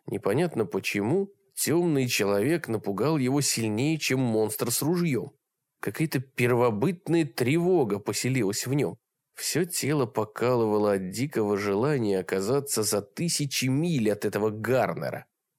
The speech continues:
Но он не мог просто так вот взять и убежать. Монстр с легкостью его перехватит.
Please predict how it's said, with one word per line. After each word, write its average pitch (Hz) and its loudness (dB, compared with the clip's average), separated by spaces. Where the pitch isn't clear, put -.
Но 113 2
он 180 2
не 202 2
мог 131 0
просто 117 -2
так 98 -2
вот - -6
взять 131 -2
и 123 -2
убежать. 117 -4
Монстр 160 0
с - -2
легкостью 131 0
его 120 2
перехватит. 117 -2